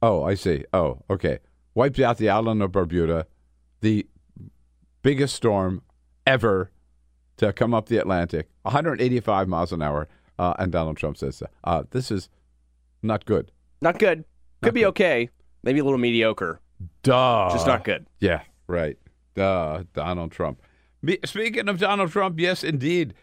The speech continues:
Speaker 1: there was a, uh, fun meeting in the White House yesterday. Maybe you saw some of the video of it or the pi-, or, or the photos where the,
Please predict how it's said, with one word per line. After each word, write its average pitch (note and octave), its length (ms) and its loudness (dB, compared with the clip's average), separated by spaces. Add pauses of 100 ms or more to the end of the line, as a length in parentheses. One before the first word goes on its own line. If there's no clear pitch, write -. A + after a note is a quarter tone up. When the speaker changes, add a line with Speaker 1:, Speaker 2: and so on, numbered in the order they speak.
(120)
Speaker 1:
there E3 260 2
was D#3 540 2
a, C#3 320 2
uh, A2+ 260 0
fun E3+ 300 -2
meeting D3+ 260 -2
in C3 80 -6
the A#2+ 80 -4
White C#3 220 0
House B2 240 -2
yesterday. A#2+ 500 -2
Maybe F#2+ 320 -6
you F2 40 -8
saw G2 200 -4
some G2+ 160 -8
of F#2+ 60 -8
the F2+ 80 -8
video B2+ 340 -6
of C3 140 -4
it C#3+ 80 -6
or G2+ 100 -4
the E2+ 100 -10
pi-, - 220 -8
or, G#2+ 220 -2
or F#2 100 -2
the F#2 80 -6
photos C3+ 400 0
where A2 160 -2
the, G#2 180 -6